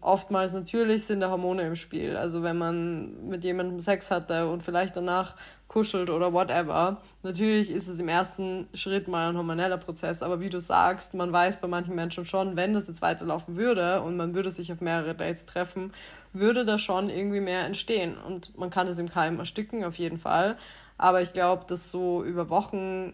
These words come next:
Menschen immer weiter zu daten und dann drauf zu vertrauen, dass es nur körperlich bleibt,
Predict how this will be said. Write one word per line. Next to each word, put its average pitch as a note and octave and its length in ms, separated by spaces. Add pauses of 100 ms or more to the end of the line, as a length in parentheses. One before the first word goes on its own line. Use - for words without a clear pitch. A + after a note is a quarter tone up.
Menschen F3+ 440
immer F3+ 200
weiter E3 300
zu E3+ 120
daten F#3 580
und F3+ 440
dann F3 460 (300)
drauf F3 240
zu - 120
vertrauen, F3+ 440
dass F3 100
es F3 120
nur F3 180
körperlich F#3 560 (560)
bleibt, F3 560